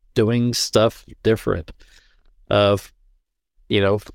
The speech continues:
for example, my Photography for Designers course. Uh, the first half of the semester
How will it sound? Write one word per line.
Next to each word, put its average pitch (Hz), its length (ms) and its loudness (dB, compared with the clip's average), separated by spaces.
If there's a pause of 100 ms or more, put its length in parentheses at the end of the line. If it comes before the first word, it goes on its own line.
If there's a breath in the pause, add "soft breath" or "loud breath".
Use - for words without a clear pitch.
(140)
for 127 200 4
example, 120 640 0 (380)
my 113 320 2
Photography 123 720 0
for 120 180 -2
Designers 101 640 -2
course. - 480 -8 (880 soft breath)
Uh, 101 220 2
the 95 100 -2
first 120 300 0
half 120 220 0
of - 40 -20
the 127 80 -2
semester 113 880 -2